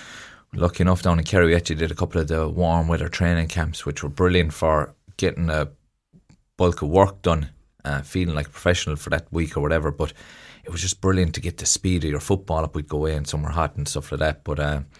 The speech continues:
I suppose them days are gone now. But I think I'd actually prefer this format. But I suppose, look, we'll get to this weekend's action, and, uh, the All-Ireland champions were in action against Fermanagh. Um, probably comfortable, but they s-,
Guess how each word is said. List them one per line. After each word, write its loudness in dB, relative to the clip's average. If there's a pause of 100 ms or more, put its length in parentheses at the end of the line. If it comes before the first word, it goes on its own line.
(760)
I -14
suppose -8
them -2
days -2
are -6
gone -2
now. 0
But -6
I 0
think 0
I'd 6
actually 4
prefer 4
this 2
format. 4
But 0
I 0
suppose, 2
look, 0
we'll 2
get 2
to -4
this 4
weekend's 4
action, 4
and, 2
uh, 2
the 2
All-Ireland 6
champions 2
were 2
in 4
action 0
against 0
Fermanagh. 2 (400)
Um, 4 (1040)
probably 2
comfortable, 4
but -2
they 2
s-, -6